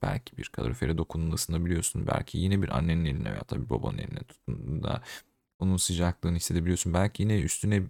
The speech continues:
kalın bir şeyler giydiğinde, soğuk dış-, soğukken dışarı çıktığında o senin ısıtıyor ve onun ısınmasının hissedebiliyorsun ama bu tamamen dış tarafından kaynaklı bir şey. Yani şunu demek istiyorum.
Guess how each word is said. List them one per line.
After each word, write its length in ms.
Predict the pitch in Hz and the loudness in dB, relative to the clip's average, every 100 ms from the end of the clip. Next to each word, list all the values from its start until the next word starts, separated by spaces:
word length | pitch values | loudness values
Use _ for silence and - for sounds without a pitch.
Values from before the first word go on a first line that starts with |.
| - | 0
kalın 260 | 95 123 | 2 4
bir 60 | 123 | 4
şeyler 260 | - 85 - | 2 2 0
giydiğinde, 340 | - - 73 | 0 -2 -2
soğuk 400 | - 87 - - | 0 0 0 -4
dış-, 160 | - - | -6 -6
soğukken 420 | - 85 - - | 0 0 2 -2
dışarı 240 | 104 - - | -2 -4 -6
çıktığında 500 | - - - - - - - - _ | -8 -4 -2 -2 -2 -8 -16 -20 _
o 80 | 104 | 2
senin 340 | - 95 104 | 4 4 4
ısıtıyor 440 | 87 - - 120 127 | 0 -2 0 2 4
ve 80 | 107 | 4
onun 340 | 101 107 117 - - _ - | 6 4 2 -2 -16 _ -2
ısınmasının 800 | - - 117 117 117 - 123 120 - - - _ _ _ _ | 0 2 4 4 2 2 2 2 -4 -20 -20 _ _ _ _
hissedebiliyorsun 680 | - - 131 143 143 135 - | 6 6 8 8 8 6 6
ama 120 | 131 127 | 6 6
bu 80 | |
tamamen 480 | 120 131 131 135 120 | 6 4 6 6 8
dış 260 | 135 139 - | 8 6 2
tarafından 680 | - 110 101 - 101 85 | 0 4 4 2 -2 -2
kaynaklı 500 | - - - - - | -2 -6 -6 -10 -14
bir 60 | - | -10
şey. 160 | - - _ _ _ _ _ _ _ _ | -10 -12 _ _ _ _ _ _ _ _
Yani 160 | 104 110 | 6 6
şunu 220 | - 120 | 6 6
demek 200 | 95 101 | 4 2
istiyorum. 320 | - - - | -4 -10 -16